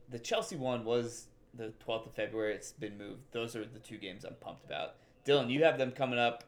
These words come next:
on the tenth of February as well. This, like, fixture congestion is gonna kill some of these teams, obviously.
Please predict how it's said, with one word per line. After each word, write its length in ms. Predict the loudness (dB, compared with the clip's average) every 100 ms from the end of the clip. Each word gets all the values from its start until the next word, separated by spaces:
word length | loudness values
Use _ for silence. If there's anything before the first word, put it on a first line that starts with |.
| -10
on 120 | -8
the 40 | -4
tenth 280 | 0 0 0
of 80 |
February 480 | 0 0 2 0 0
as 80 | 0
well. 180 | 2 2
This, 220 | 0 2
like, 240 | 2 0 -4 -20 -20 _ -2
fixture 360 | -2 0 -6
congestion 560 | -4 -4 -4 -4 -6 -8
is 140 | -10
gonna 200 | -10 -10
kill 240 | -10 -10 -8
some 180 | -8
of 60 | -6
these 160 | -8 -8
teams, 300 | -6 -6 -2
obviously. 540 | 0 0 -2 -4 -4